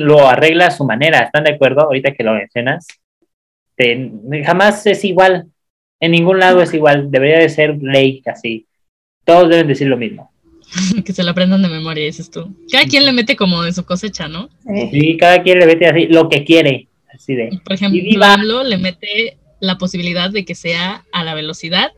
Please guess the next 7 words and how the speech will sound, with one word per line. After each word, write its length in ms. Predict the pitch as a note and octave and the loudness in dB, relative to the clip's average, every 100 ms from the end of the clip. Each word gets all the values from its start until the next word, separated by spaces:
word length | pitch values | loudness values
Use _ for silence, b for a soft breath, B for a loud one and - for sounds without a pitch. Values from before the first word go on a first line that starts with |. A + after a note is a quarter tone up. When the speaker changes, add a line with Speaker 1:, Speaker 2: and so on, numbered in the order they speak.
| _ _ _ _ _ _ _ _ _ | _ _ _ _ _ _ _ _ _
Speaker 2:
de 220 | F#3+ F3+ | -2 -2
un 640 | F3+ F3 F3 F3 F3 E3 E3 | -2 -4 -4 -6 -8 -10 -8
caracol 440 | F3 E3 - G4+ G#4 _ _ _ _ _ _ _ | -6 -4 0 0 0 _ _ _ _ _ _ _
y 120 | - F3+ | -8 -8
se 140 | - | -6
aviente 420 | - E3+ E3+ F#3 | -4 -4 -2 -2
un, 540 | F#3 F#3 F#3 E3+ D#3+ | 0 2 2 0 -6